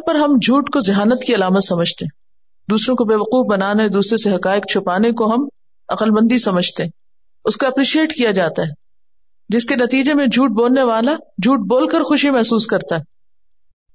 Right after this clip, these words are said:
یعنی اپنے بارے میں بھی ہم بہت سے جھوٹ بول کے کیا کہتے ہیں، ہم تو کبھی جھوٹ نہیں بولتے۔ یہ سب سے بڑا جھوٹ،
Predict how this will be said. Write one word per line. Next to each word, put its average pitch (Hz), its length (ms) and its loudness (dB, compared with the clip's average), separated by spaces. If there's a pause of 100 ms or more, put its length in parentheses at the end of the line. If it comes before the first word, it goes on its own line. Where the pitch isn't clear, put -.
(420)
یعنی 233 160 2
اپنے 294 280 0
بارے 262 240 2
میں 294 120 0
بھی 269 160 2
ہم 254 120 2
بہت 247 200 2
سے 285 100 0
جھوٹ 240 220 2
بول 226 200 0
کے 233 120 -6
کیا 233 160 0
کہتے 240 260 0
ہیں، 240 60 4
ہم 233 60 4
تو 233 80 -2
کبھی 226 200 0
جھوٹ 214 200 0
نہیں 202 120 0
بولتے۔ 165 280 -2
یہ - 1000 -14
سب 220 160 -2
سے 247 100 0
بڑا 220 180 0
جھوٹ، 226 280 0